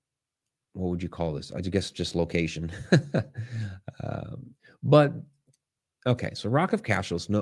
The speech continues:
also known as the Cashel of Kings and Saint Patrick's Rock. Uh, the first main structures were built on the site. Uh, they were erected in the fourth or fifth century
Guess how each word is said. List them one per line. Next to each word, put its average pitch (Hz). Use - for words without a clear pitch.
also 123
known 113
as 110
the -
Cashel 104
of 120
Kings 78
and 92
Saint -
Patrick's 90
Rock. 80
Uh, 65
the 53
first 143
main 123
structures 107
were 87
built 131
on 98
the 85
site. 110
Uh, -
they 117
were 127
erected 123
in 95
the 107
fourth 113
or 104
fifth 104
century 90